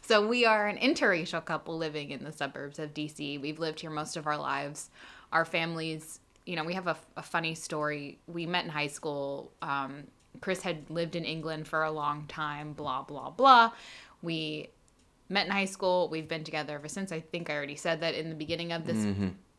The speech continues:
Speaker 1: podcast, but
Speaker 2: Which we'll get into a lot of these details at a
Speaker 1: Yeah.
Speaker 2: further podcast,
Speaker 1: Yeah.
Speaker 2: but just
Speaker 1: So
Speaker 2: quick background.
Speaker 1: I am, I've been working in nonprofits for the past few years. I am, um, my career has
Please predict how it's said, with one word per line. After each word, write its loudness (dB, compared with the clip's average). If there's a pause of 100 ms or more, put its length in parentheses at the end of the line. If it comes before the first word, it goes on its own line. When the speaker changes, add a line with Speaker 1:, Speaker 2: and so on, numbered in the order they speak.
Speaker 1:
podcast, 0 (180)
but 8
Speaker 2:
Which 6
we'll 10
get 8
into 8
a 12
lot 10
of 4
these 2
details 4
at 0
a 4
Speaker 1:
Yeah. 0
Speaker 2:
further 8
podcast, -4
Speaker 1:
Yeah. 0
Speaker 2:
but -6 (120)
just -10
Speaker 1:
So 8 (200)
Speaker 2:
quick 10 (100)
background. -6
Speaker 1:
I 10
am, 0 (160)
I've 6
been 0
working -2
in -6
nonprofits -2
for -10
the -10
past -6
few -4
years. -6
I 0
am, -8 (140)
um, -6
my -2
career -2
has -6